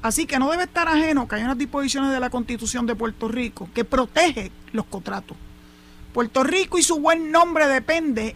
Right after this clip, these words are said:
en que se puedan hacer valer la contratación que suscribe. Y la pretensión de Tatito es ir por encima de la Constitución, que eso jamás podrá ser, aprobando un proyecto de ley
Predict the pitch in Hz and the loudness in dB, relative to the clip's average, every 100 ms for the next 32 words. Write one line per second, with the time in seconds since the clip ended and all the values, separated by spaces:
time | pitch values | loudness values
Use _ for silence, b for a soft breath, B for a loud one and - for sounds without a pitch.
0 | - 247 233 - 220 226 196 - 214 240 | -2 0 0 0 -2 -2 -6 -4 -2 0
1 | 294 311 294 - 220 - 247 277 285 226 | 0 -2 -4 -4 -2 0 0 0 0 -4
2 | 214 214 214 269 320 - 233 226 226 220 | -2 -2 2 2 0 -6 -4 0 0 0
3 | 226 214 233 214 208 202 - 247 302 381 | -4 -4 -2 -4 -4 -2 -2 0 -2 -2
4 | - B B B - - 254 339 - 294 | -14 B B B -10 0 0 2 2 4
5 | 262 - - - 285 294 208 185 - - | 4 2 0 2 8 8 8 2 -12 -20
6 | - B B B B 269 254 226 214 - | -18 B B B B 0 4 4 2 2
7 | 262 - 311 269 - 277 285 285 247 262 | 0 2 4 4 6 6 6 6 4 2
8 | 254 262 285 294 - 262 285 - - 294 | 2 0 0 -2 0 2 2 0 -8 -2
9 | 339 381 - 359 339 320 - 339 302 247 | -2 0 4 4 4 0 0 2 2 4
10 | 269 294 269 311 269 240 - 254 220 - | 2 4 0 0 -4 0 2 2 0 -4
11 | - 170 190 240 196 190 240 - 233 214 | -8 -6 -6 -4 -4 -2 0 0 -2 -2
12 | 233 - 233 180 - - B B B B | -2 -2 -4 -8 -14 -18 B B B B
13 | B B - - - - - - - - | B B -18 -18 -20 -20 -20 -20 -20 -20
14 | - - - 254 277 277 339 370 359 349 | -20 -2 2 4 6 6 6 4 4 2
15 | 349 349 330 320 311 - 311 294 294 247 | 2 4 4 4 0 2 2 4 4 2
16 | 185 | 0